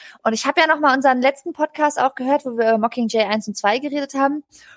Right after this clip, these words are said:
Und da hab ich mich selber noch mal, äh, schimpfen hören, dass ich gesagt hab, dass ich eine Sache, die ich schlecht gemacht fand an Mockingjay eins und zwei, fand, dass irgendwie nicht so richtig klar ist, was eigentlich die Motivation von President Snow ist. So, was will der eigentlich und warum verhält er sich nicht anders und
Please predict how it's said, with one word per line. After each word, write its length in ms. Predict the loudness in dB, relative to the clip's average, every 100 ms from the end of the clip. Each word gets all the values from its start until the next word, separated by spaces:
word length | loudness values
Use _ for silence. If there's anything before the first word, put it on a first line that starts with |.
| _
Und 260 | 0 4
da 100 | 2
hab 120 | 2 0
ich 120 | -4
mich 140 | 0
selber 260 | 2 4 4
noch 160 | 2
mal, 260 | 4 4 4
äh, 280 | 4 4 2
schimpfen 500 | 0 -2 -4 -6 -2
hören, 280 | 2 2 2
dass 100 | -4
ich 120 | -6
gesagt 240 | -4 0
hab, 160 | 0 0
dass 160 | -6 -8
ich 180 | -2 0
eine 200 | 0 0
Sache, 220 | 0 -2
die 80 | -8
ich 80 | -2
schlecht 320 | 0 0 -4
gemacht 320 | -2 -2 0
fand 200 | -2 0
an 120 | -2
Mockingjay 400 | -2 -4 -4 0
eins 240 | 0 0 -2
und 100 | -2
zwei, 400 | 2 4 2 -2 _ _ _
fand, 460 | 0 2 2 0 0
dass 320 | 0 -2 -2
irgendwie 340 | 0 2 2 2
nicht 220 | 2 0
so 60 | -4
richtig 300 | -6 -10 -12
klar 360 | 0 4 4
ist, 80 | 2
was 120 | -2
eigentlich 220 | -2 -4
die 80 | -4
Motivation 600 | -4 -2 -2 -2 -2 -4
von 160 | -2 -6
President 420 | -4 -6 -6 -8
Snow 340 | -6 -4 -2 -4
ist. 120 | -6
So, 100 | -10
was 180 | -12 -2
will 120 | 2
der 220 | 2 2
eigentlich 640 | 2 2 0 -2 -4 -4 -6
und 80 | -6
warum 180 | -6
verhält 260 | -2 -2 0
er 60 | -2
sich 180 | -8 -10
nicht 180 | -2
anders 540 | 0 2 4 4 2 -2
und 140 | -8